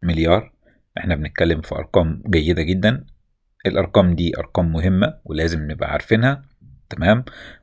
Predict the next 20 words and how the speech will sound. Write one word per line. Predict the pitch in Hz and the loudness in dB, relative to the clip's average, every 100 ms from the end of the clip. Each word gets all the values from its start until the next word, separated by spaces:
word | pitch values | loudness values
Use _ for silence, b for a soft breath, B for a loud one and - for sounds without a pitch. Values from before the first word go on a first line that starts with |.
| - | 0
ونقدر | 95 113 104 92 | 4 4 6 6
نعرف | 110 104 87 92 85 | 6 6 6 2 0
إن | 85 | -2
احنا | 95 - 85 - | -2 0 -2 -2
اتجاهاتنا | 82 87 85 92 117 - | -4 -4 0 0 0 0
لما | 78 73 78 | -2 -2 -2
نقدر | 101 - 78 73 | -2 -2 -8 -2
نوصل | 87 120 - - 65 - | 0 0 -2 -6 -8 -12
للتلاتة | 80 80 - 82 101 - | -6 -6 -2 0 0 0
تريليون | - - 80 82 101 127 127 b b b | -8 -6 -4 0 2 2 -2 b b b
هنكون | - 95 90 117 113 | -2 0 0 0 -2
في | - | -2
مكان | 90 117 120 | -2 0 -2
مختلف | 107 - 107 95 - | -4 -4 -2 -2 -2
تماما | 90 113 85 69 - | 0 2 0 -4 -10
في | - | -14
اتجاه | - 76 90 85 | -10 -2 0 0
سوق | - 95 | -2 -4
العملات | 76 73 101 - | -4 0 0 0
الرقمية. | 78 - - - | -6 -6 -10 -12